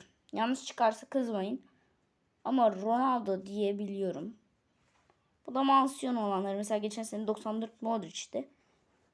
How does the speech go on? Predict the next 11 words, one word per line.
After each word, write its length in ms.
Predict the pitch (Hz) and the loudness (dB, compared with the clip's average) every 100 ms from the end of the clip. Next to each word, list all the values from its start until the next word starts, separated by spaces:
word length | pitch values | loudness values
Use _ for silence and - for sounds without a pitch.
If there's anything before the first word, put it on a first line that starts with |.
| - | -6
Vardı 400 | 175 190 170 180 | -2 -2 -4 -6
mesela. 520 | 180 180 175 180 175 | -8 -6 -6 -4 -4
Mesela 520 | 180 208 208 214 214 214 | -4 -4 -4 -4 -4 -6
Kim 240 | 233 226 | -4 0
Min-jae 300 | 240 240 214 | 0 0 -2
falan 400 | 208 208 226 214 | -4 -4 -2 -4
vardı. 320 | 185 190 254 - _ _ _ _ | -4 -6 -10 -12 _ _ _ _
Şu 180 | - 311 | 6 6
anki 280 | 302 277 320 | 8 2 -4
ikon 320 | - 277 294 | -2 0 0
totiler. 800 | 277 - 196 196 262 - - | -4 -8 -2 -2 -2 -10 -20